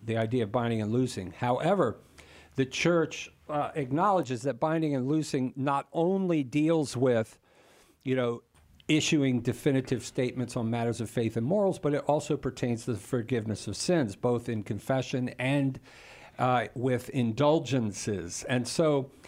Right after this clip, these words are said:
when we talk about retaining sins, it's just like whoever, whatever you bind on earth shall have been bound in heaven,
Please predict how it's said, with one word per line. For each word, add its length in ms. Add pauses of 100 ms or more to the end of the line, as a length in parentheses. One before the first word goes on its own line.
(440)
when 300
we 100
talk 300
about 340
retaining 1160
sins, 760
it's 220
just 280
like 220
whoever, 280 (400)
whatever 280
you 120
bind 440
on 180
earth 420 (280)
shall 580
have 420
been 300
bound 480
in 180
heaven, 600